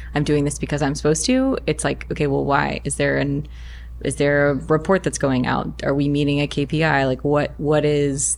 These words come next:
the end result, which can give you, again, that broader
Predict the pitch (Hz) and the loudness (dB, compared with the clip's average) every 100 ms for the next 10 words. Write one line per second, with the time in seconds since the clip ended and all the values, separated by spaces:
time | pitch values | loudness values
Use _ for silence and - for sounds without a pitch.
0 | - 143 - - 143 156 175 190 220 233 | -2 -2 0 0 0 2 2 2 2 2
1 | 247 - 151 - 151 143 143 139 139 135 | 0 -2 -4 0 -2 0 0 0 2 0
2 | 135 - - - - 143 143 - - 151 | -2 -6 -16 -8 -2 -2 -2 -4 -2 0
3 | 131 135 131 123 | 0 0 0 -2